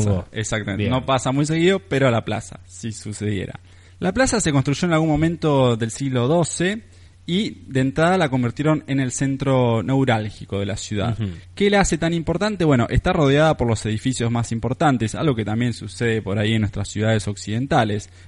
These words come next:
Speaker 2: Eh, está la mezquita, la me-, principal mezquita de la ciudad,
Speaker 1: Ujú.
Speaker 2: el Palacio Imperial, el hospital, el patio de armas, los jardines, el mercado. Además está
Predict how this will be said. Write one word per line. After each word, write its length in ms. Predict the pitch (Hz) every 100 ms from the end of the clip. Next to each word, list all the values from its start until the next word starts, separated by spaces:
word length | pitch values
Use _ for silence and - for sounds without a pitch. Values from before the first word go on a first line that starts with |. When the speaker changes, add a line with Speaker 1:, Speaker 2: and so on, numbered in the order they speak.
| -
Speaker 2:
Eh, 220 | 101 78
está 180 | 101 107
la 100 | 104
mezquita, 640 | 107 113 - 180 - 139
la 120 | 101 107
me-, 100 | 104
principal 420 | 107 104 101 113
mezquita 380 | 110 - 101 104
de 80 |
la 80 | 104
ciudad, 400 | 107 151 147 127 117
Speaker 1:
Ujú. 180 | 104 110
Speaker 2:
el 140 | 160
Palacio 600 | 110 107 107 - 104 101
Imperial, 600 | 104 98 110 143 143 139 - - - -
el 140 | 107
hospital, 640 | 107 - 110 143 120 113 117
el 100 | 117
patio 300 | 107 120 -
de 120 | 104 104
armas, 500 | 113 110 107 101 -
los 140 | 117
jardines, 560 | 104 110 123 117 110 -
el 140 | 123
mercado. 580 | 113 107 - 113 110 117 - -
Además 320 | - 127 135 -
está 560 | 113 - 113 117 120